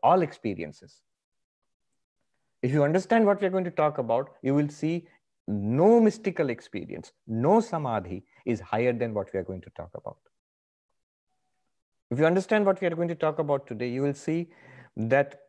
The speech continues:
no, uh, vision of, of gods or goddesses, no mystical experience, no samadhi, um, you know, is valuable in itself.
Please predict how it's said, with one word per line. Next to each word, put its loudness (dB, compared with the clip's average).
no, 4
uh, 4
vision 2
of, -4
of -2
gods 2
or 2
goddesses, -4
no 2
mystical -2
experience, -4
no 2
samadhi, -2
um, -2
you 0
know, 2
is 0
valuable 0
in -2
itself. -4